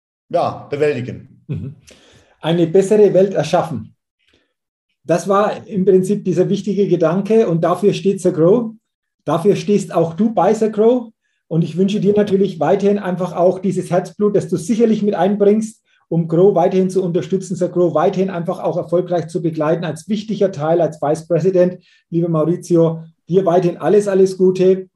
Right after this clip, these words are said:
Speaker 2: persönlich, beruflich, privat. Und, äh, ja, es wird sicherlich viele Möglichkeiten geben, mit, ähm, den Entrepreneurinnen, Entrepreneuren auch zukünftig in Kontakt zu kommen,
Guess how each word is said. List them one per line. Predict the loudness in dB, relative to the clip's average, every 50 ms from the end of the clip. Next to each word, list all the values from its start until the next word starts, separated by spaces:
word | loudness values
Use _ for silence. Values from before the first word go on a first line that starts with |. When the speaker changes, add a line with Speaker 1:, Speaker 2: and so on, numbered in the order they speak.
| _ _ _ _ _
Speaker 2:
persönlich, | -4 -2 -2 0 4 4 4 4 4 4 2 2 2 -2 -2
beruflich, | 0 2 2 4 2 0 0 0 -2 -2 -2 -2
privat. | 0 0 2 2 2 2 2 0 0 -4 -12 _ _ _ _ _ _ -4 0
Und, | 2 4 4 4 4 4 4
äh, | 2 4 4 2 2 0 0
ja, | 0 0 2 0 0 -4
es | -6 -6 0
wird | 0 0 0
sicherlich | 0 -4 -2 0 0 -2 -2
viele | -2 0 0 2
Möglichkeiten | 4 2 2 2 0 -4 -2 -2 -2 -2 -2 -2 0
geben, | 2 2 2 4 2 2 2
mit, | 2 0 0 -2 -6 -10 -4
ähm, | -2 -2 -2 -2 -2 -2
den | -2 -2
Entrepreneurinnen, | 0 -2 -4 -6 -6 -4 -2 -2 0 2 2 4 4 4 4 2 2 -4
Entrepreneuren | -4 -6 -6 -4 -4 -6 -4 -2 -2 0 0 2 2 2 0 -2 -6 -6
auch | -6 -6 -6
zukünftig | -6 -8 -6 -2 -2 -2 -2 -2 -6
in | -6 -4
Kontakt | -2 -2 -4 -2 -4 -6 -8 -6
zu | -8 -6 -4
kommen, | -2 0 0 2 0 0 -2 -4 -10